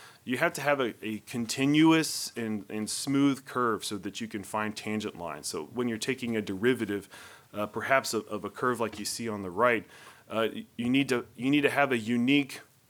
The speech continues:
tangent line that crosses the, the, uh, the, the function that you're considering at one unique point. And what that means is, since you've got goods on both axes, you have good X and good Y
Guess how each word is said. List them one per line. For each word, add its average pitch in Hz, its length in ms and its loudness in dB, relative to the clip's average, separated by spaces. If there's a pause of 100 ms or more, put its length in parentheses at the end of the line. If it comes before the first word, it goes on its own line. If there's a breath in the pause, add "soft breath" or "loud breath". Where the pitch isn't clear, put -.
tangent 135 480 0
line 113 360 0
that 104 180 -4
crosses 120 600 0
the, 101 320 -4 (420 loud breath)
the, 98 380 -6 (300)
uh, 87 260 -12 (460)
the, 98 220 -6 (960)
the 110 100 -6
function 139 380 4
that 110 180 -2
you're 107 80 -4
considering 107 720 0
at 98 120 -6
one 120 580 0
unique 110 400 -2
point. 107 340 -4 (440 loud breath)
And 131 280 0
what 151 180 4
that 143 200 4
means 170 360 2
is, 131 180 2
since - 340 -4
you've 165 160 -4
got 131 300 2 (260)
goods 151 380 4
on 127 160 0
both 123 240 -2
axes, 117 420 -2
you 110 100 -2
have 107 120 -4
good 120 240 0
X 110 260 0
and 104 120 -8
good 104 180 -4
Y 104 340 6